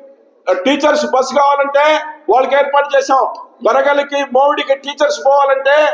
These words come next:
వాళ్ళకి ఏర్పాటు చేశాం. ఎక్కడైతే విద్యార్థులు మాకు అవసరమని సీతారాంపురం కాడ ధర్నా చేస్తే ఇమీడియట్ గా మా బస్సు అక్కడికి పంపించడం జరిగింది.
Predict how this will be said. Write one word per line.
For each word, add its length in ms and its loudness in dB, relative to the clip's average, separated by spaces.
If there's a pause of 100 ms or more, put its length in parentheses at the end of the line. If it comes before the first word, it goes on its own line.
(280)
వాళ్ళకి 280 2
ఏర్పాటు 360 -2
చేశాం. 260 0 (440)
ఎక్కడైతే 440 0 (140)
విద్యార్థులు 580 0
మాకు 240 0
అవసరమని 520 2 (320)
సీతారాంపురం 680 2
కాడ 140 2 (100)
ధర్నా 240 2 (120)
చేస్తే 280 2 (480)
ఇమీడియట్ 380 2
గా 80 2 (100)
మా 140 4
బస్సు 220 0
అక్కడికి 280 0
పంపించడం 500 -2
జరిగింది. 360 0